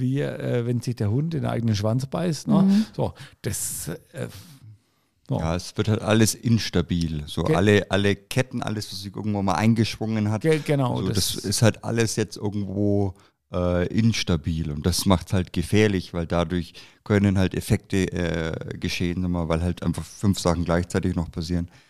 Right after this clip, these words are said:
Speaker 3: die halt unerwartet sind. Und dadurch, äh, ähm,
Speaker 1: Ja,
Speaker 3: steigen
Speaker 1: ja.
Speaker 3: die Sachen halt noch. Ich meine, dann kommen noch dazu, sag mal, Ernteausfälle, dann kommen noch dazu, steigende Nachfrage gen-, generell nach Rohkaffee, so.
Speaker 1: Ja,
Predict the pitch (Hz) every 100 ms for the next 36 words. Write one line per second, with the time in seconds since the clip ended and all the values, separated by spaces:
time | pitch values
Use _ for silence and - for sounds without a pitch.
0 | _ - 90 85 85 - - 139 131 92
1 | 85 90 82 - 73 76 71 76 76 82
2 | - 85 80 76 - _ _ _ _ 82
3 | 80 80 78 78 - - 123 175 - 131
4 | 107 71 71 78 80 80 82 80 85 92
5 | 95 90 92 82 104 98 90 90 78 87
6 | 92 98 92 - 95 92 90 85 82 82
7 | 85 82 - 80 - 95 92 90 - -
8 | - 92 82 90 82 78 87 85 78 92
9 | 95 92 - 101 101 98 92 101 98 101
10 | 87 92 85 90 82 -